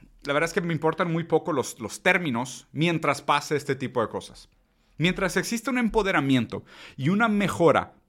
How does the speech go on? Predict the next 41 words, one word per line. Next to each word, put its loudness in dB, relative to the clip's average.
progresiva 6
y 6
evidente 4
de 0
las 0
condiciones 0
de 2
la 4
clase -4
trabajadora, 2
me 6
preocupa 4
muy 2
poco 0
el 2
nombre 2
que 0
le -2
pongan. -10
Díganle 0
liberalismo, 4
díganle 0
como 2
quieran, 0
pero 2
sean 4
como -2
ellos. -6
Busquemos 2
ser 2
como 2
ellos, 2
busquemos 0
aprender 6
de 4
ellos, -2
¿ok? -8
Entonces -12
digo, -4
esto -2
primero. -2